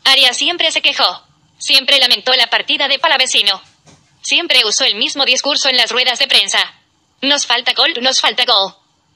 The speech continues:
Lo que hoy le da la mano al entrenador uruguayo es esa buena suma de puntos que hizo al comienzo de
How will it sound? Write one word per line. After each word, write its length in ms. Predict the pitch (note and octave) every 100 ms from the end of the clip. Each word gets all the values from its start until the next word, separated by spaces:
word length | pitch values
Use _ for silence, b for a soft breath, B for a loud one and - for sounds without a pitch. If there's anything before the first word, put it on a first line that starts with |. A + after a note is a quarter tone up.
| -
Lo 160 | C#4 C4+
que 120 | A3+
hoy 80 | E4
le 80 | C4+
da 80 | D4
la 100 | G#3
mano 200 | B3+ C4+
al 120 | A#3+
entrenador 480 | A3+ B3+ A#3 A3+ C4+
uruguayo 420 | G#3+ A3+ D#4 D#4
es 140 | D4+
esa 220 | C4+ D#4 C4+
buena 280 | C4 C4+
suma 260 | - D#4+ D4
de 100 | B3
puntos 360 | C4 E4 D#4 -
que 120 | B3
hizo 180 | D4 D4+
al 140 | C4
comienzo 420 | D4 C4+ G#3 C#4
de 240 | A#3+ F#3